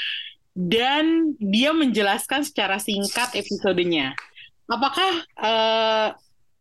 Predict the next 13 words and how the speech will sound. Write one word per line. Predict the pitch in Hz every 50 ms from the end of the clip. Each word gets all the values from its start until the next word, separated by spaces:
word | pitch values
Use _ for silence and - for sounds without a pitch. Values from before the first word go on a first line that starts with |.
| - 226
menurut | 240 240 240 240 233 247 - -
kalian | 233 226 226 208 170 165 156 156 175 202 233 269 285 294 _ _ _ _ _ _ _ _ _ _ _ _ _ _ _ -
cara | - - 320 269 254 247 247 247 247 247 240 240 240
formatting | 233 - - 254 247 240 240 240 233 240 240 - 247 226 240 240
seperti | - 254 - 233 214 - 240 226 226 220 214
ini | 233 262 302 330 349 359 349 320 220 - _ _ _ - 262
itu | 254 - 403 339
bagus | 247 220 214 214 220 - - -
atau | 285 269 226 269 254
menurut | 254 262 254 247 247 254 254 254 - _ _
lo | - 269 269 311 370 403 392 392 - _ _ _ _ _ _ -
kayak | 302 285 254 240 226 220 214 - - - - - 277 294 277 254 240 - - - - _ _ _
terlalu | - - 277 269 269 262 262 269 269 262